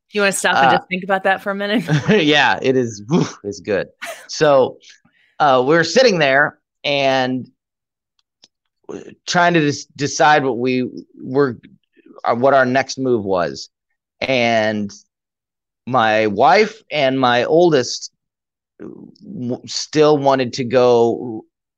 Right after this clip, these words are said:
Speaker 2: ride a ride. They still, they wanted to go back in the park. They, um, and, um, they had, we had tickets for, I, I guess it was Fantas-, Fantasmic. Is that it?
Speaker 1: Yeah.
Speaker 2: Um, they had,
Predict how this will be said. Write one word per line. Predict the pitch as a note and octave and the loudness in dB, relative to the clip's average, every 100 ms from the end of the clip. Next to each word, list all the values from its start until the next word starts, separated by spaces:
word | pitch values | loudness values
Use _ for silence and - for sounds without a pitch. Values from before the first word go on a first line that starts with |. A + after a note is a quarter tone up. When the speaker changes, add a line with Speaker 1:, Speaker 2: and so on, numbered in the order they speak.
| _ - | _ -12
Speaker 2:
ride | B2+ B2 A#2+ A2 | -2 0 2 0
a | |
ride. | A2 C3+ C3+ C3 C3 B2+ A2 _ | 2 2 4 4 2 0 -4 _
They | A#2 | -10
still, | A2+ C3 A2 | -6 -8 -6
they | - | -4
wanted | A#2+ B2 A2+ | -4 -2 -4
to | |
go | G#2+ | -4
back | G#2+ G#2 - | -2 -2 -2
in | |
the | F2 | -8
park. | - C#3+ C3+ B2+ - _ - | -2 2 4 2 -2 _ -8
They, | B2 A2 - | -6 -8 -6
um, | F#2+ E2+ B1 - _ | -4 -4 -8 -16 _
and, | A2+ A#2+ A2+ G#2 G#2 G2+ _ - - _ _ | -6 -2 -2 -2 -6 -10 _ -20 -20 _ _
um, | G2+ G2+ F2+ D2 C2 - - _ | 0 2 2 0 -6 -14 -20 _
they | C3+ A#2+ | -2 -2
had, | A#2+ A2+ G2+ G2 | 0 -2 -2 -2
we | G#2+ | -4
had | C3 A2+ | -6 -6
tickets | - A2+ B2 | -8 -10 -10
for, | - A#2+ A2 F#2+ _ G1+ - - | -8 -8 -8 -12 _ -20 -20 -20
I, | G2+ _ _ | -20 _ _
I | - | -12
guess | A#2+ E3 - | -4 -4 -2
it | |
was | F#3+ - | -6 -4
Fantas-, | A2+ F2+ A2+ G#2+ C3+ - _ _ | -6 -4 -2 -2 -2 -8 _ _
Fantasmic. | A#2 G#2 B2+ D3+ F#3 F3+ | -12 -6 -4 -2 -4 -6
Is | - A2+ | -8 -4
that | D3 | -2
it? | E3+ - _ | -2 -4 _
Speaker 1:
Yeah. | B2 A2+ A2+ | -2 -2 -2
Speaker 2:
Um, | F#2+ G2 _ _ - _ _ | -4 -10 _ _ -20 _ _
they | B2 | -4
had, | B2 G#2 F2+ | -2 -2 -6